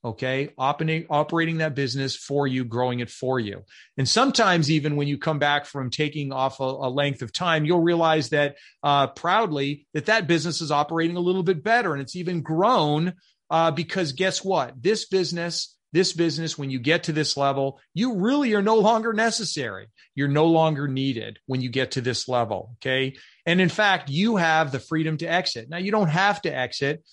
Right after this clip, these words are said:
but if you wanted to sell the business or you wanted to, uh, leave the business somehow, you could choose how to do that because the business is more valuable because you're, it's not dependent on you.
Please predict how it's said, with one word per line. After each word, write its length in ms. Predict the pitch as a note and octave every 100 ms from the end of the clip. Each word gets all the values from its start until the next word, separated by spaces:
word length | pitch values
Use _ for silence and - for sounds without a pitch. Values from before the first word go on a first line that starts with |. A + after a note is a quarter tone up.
| _
but 260 | - B3+ E3
if 140 | D#3+
you 100 | F3+
wanted 300 | G3 G3 G3
to 80 | D#3+
sell 320 | - F3+ F#3
the 80 | F#3+
business 480 | F3+ G3+ G3 G3+ F#3
or 80 | D3
you 120 | D3+
wanted 300 | D#3+ D#3+ D3+
to, 320 | - C#3+ C3+ B2+ - -
uh, 200 | C3+ C3
leave 300 | B2 D3 G3
the 60 | E3+
business 480 | E3 F#3+ E3+ F#3+ -
somehow, 540 | F#3+ F3 F#3 F#3 G3 - _ -
you 180 | G3+
could 180 | G#3+ G#3
choose 280 | - G#3 G3
how 180 | F#3+ F#3
to 140 | F3+
do 180 | D3+ G#3+
that 240 | C#3 A#2
because 240 | C3+ E3 C3
the 80 | C3
business 500 | G#2+ A#3 G#3+ A3+ F#3+
is 140 | D3
more 240 | D#3+ F3+
valuable 560 | D3 D#3+ F3 E3+ B2+ B2+
because 420 | B2+ - C#3 A2+
you're, 280 | C#3 E3 E3+
it's 240 | D#3 -
not 200 | D3+ E3+
dependent 500 | D#3+ - D3 C#3 C#3+ -
on 300 | A#2+ A#2+ B2
you. 420 | B2+ F3 C3+ G2